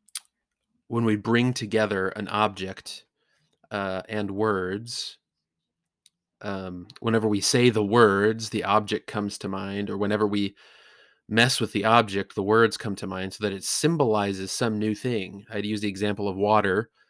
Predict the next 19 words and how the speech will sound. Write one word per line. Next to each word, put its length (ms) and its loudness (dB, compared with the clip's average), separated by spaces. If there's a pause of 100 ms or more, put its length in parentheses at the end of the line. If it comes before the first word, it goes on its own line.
(220)
in, 460 -4 (120)
in 120 -8
the 80 -8
class. 640 -4 (1200)
Uh, 220 -6
but 100 -2
we 100 0
can 140 0
do 140 0
the 100 -2
same 220 2
thing 160 2
with 280 -4
the 200 -8
stones, 680 2
right? 240 0
From, 400 -4
from 260 -4
Joshua, 640 0